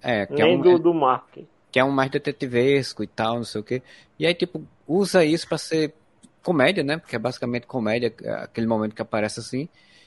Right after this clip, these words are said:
Speaker 1: E aí, é tipo, eu, eu, eu, o potencial começa, eu comecei a ver que é um potencial desperdiçado. Eu disse, pô, gente, vocês podiam brincar mais, assim. É, é,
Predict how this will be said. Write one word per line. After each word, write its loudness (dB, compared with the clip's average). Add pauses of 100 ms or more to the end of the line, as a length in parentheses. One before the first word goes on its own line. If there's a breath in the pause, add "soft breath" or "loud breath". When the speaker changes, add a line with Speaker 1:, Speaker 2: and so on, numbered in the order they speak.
(120)
Speaker 1:
E 0
aí, 2
é 2
tipo, -2 (240)
eu, -2
eu, -2
eu, -4
o -6
potencial 2
começa, -2 (100)
eu -2
comecei 0
a 4
ver -2
que -6
é 2
um -2
potencial -2
desperdiçado. -4
Eu 0
disse, -4
pô, -2
gente, -8
vocês -10
podiam -4 (240)
brincar 2
mais, 2
assim. -8 (400 soft breath)
É, -2
é, -2